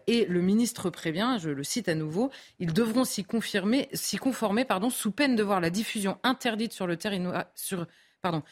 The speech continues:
sur le territoire national. » Et là, encore une fois, c'est quelque chose qui était déjà dans la loi. Donc on, on sent une détermination réelle, hein, dans ce gouvernement. C'est-à-dire qu'il y a plusieurs ministres qui sont venus en parler régulièrement.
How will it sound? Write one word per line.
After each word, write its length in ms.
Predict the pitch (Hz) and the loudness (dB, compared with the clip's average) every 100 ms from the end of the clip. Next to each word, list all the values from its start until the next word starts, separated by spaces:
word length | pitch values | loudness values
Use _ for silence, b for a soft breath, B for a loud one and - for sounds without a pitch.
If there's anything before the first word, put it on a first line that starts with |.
| B | B
sur 160 | - 190 | 0 2
le 100 | 180 | 4
territoire 460 | 262 247 - 208 | 4 2 2 0
national. » 680 | 190 226 - 196 170 233 311 B B - | 4 2 2 0 2 2 0 B B -2
Et 120 | 170 | 2
là, 120 | 208 | 4
encore 300 | 254 202 190 | 2 2 0
une 100 | 175 | 0
fois, 160 | 175 277 | -2 -2
c'est 120 | 208 | -2
quelque 260 | 170 160 190 | -6 -4 -4
chose 180 | 269 - | -4 -4
qui 140 | 202 | -4
était 320 | 175 247 262 _ _ | -4 -4 -6 _ _
déjà 380 | 156 220 214 240 | 0 2 2 2
dans 120 | 202 | 2
la 120 | 190 | 2
loi. 240 | 165 147 - b b | 0 -4 -8 b b
Donc 220 | 185 - 220 | -4 -2 0
on, 140 | 233 | 2
on 140 | 226 220 | 2 2
sent 180 | 320 | 4
une 80 | 294 | 4
détermination 760 | 214 214 226 220 220 220 - 247 | 4 2 2 4 4 2 0 0
réelle, 340 | 175 226 208 | 2 2 2
hein, 80 | 175 | 0
dans 120 | 175 | -2
ce 60 | 175 | -2
gouvernement. 420 | 185 180 190 240 | 0 2 2 0
C'est-à-dire 220 | - 180 | 0 -2
qu'il 60 | 170 | -2
y 20 | |
a 40 | |
plusieurs 340 | 151 214 226 226 | -2 0 0 2
ministres 260 | 226 262 | 2 0
qui 80 | - | -2
sont 140 | 180 175 | -4 -2
venus 160 | 175 | 0
en 80 | 190 | 0
parler 240 | 202 208 | 0 0
régulièrement. 580 | 220 185 175 170 190 285 | 0 0 0 0 2 0